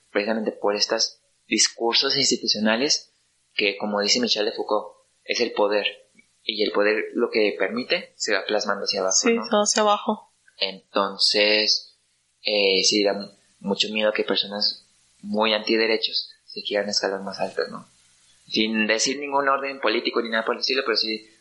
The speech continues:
Speaker 1: da mucho miedo, ¿no? O sea, de que pueda pasar.
Speaker 2: Ajá.
Speaker 1: Porque dices, bueno, a mí no me puede pasar, pero le puede pasar a cualquier persona o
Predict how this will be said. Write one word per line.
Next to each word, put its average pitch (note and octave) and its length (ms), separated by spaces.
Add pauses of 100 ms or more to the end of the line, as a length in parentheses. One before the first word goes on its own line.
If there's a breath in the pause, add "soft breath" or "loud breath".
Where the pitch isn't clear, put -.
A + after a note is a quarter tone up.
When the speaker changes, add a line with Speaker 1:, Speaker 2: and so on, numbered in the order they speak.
Speaker 1:
da A2+ 180
mucho A#2 320
miedo, G#2+ 320
¿no? G#2+ 180
O B2+ 40
sea, A#2 160
de G#2 300 (460)
que G#2+ 100
pueda G#2+ 440
pasar. G#2+ 380 (400)
Speaker 2:
Ajá. G3 380
Speaker 1:
Porque G#2 440
dices, G2 500 (180)
bueno, G#2 260
a - 60
mí F#2+ 100
no G#2+ 80
me A#2+ 80
puede A#2+ 180
pasar, A2 240
pero A2+ 140
le F#2+ 60
puede G2+ 180
pasar G#2+ 200
a - 40
cualquier G#2 280
persona G#2 460
o D#2 180